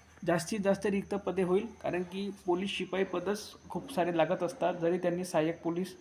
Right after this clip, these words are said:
उपनिरीक्षकपर्यंत म्हटलं असेल तरी पण. आणि सहाय्यक पोलीस उपनिरीक्षक म्हणजेच विद्यार्थी मित्रांनो काय होतं माहिती आहे का तुम्हाला,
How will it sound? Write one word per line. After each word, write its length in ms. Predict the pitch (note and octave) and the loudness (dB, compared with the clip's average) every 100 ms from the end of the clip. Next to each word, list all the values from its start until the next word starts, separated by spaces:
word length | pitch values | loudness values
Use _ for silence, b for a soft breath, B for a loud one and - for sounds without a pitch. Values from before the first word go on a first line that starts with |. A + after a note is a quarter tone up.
| F3 | -8
उपनिरीक्षकपर्यंत 840 | D#3+ F3 F3+ F3 F3 - E3 E3 | -4 -2 -2 -4 -6 0 2 2
म्हटलं 360 | D#3 D#3 D#3 D3+ | -2 0 0 0
असेल 280 | D#3+ E3+ | 0 -2
तरी 160 | E3+ F3 | -2 0
पण. 160 | F#3+ G3+ B B B B D#3 | -2 -4 B B B B -4
आणि 160 | F3 | -4
सहाय्यक 540 | F3 E3+ E3+ F#3+ G3+ - | 4 6 6 2 -2 0
पोलीस 280 | F#3+ F#3+ - | 2 2 -2
उपनिरीक्षक 600 | F#3 G#3+ A3 G#3+ G#3+ D#3+ C#3+ - - | 0 2 6 4 2 -2 -4 -8 -12
म्हणजेच 540 | D#3+ E3 F3 F3 F#3+ F#3+ | -6 -4 -2 0 0 0
विद्यार्थी 440 | E3+ D3+ D#3+ D#3 E3+ | -6 0 0 0 -4
मित्रांनो 400 | D#3+ E3 E3 E3 | -4 -4 -4 0
काय 180 | E3 | 4
होतं 220 | D#3+ D3+ E3 | 4 2 -2
माहिती 240 | F#3+ F#3 | -2 -2
आहे 80 | E3+ | -4
का 60 | |
तुम्हाला, 240 | D3 C#3 | -4 -6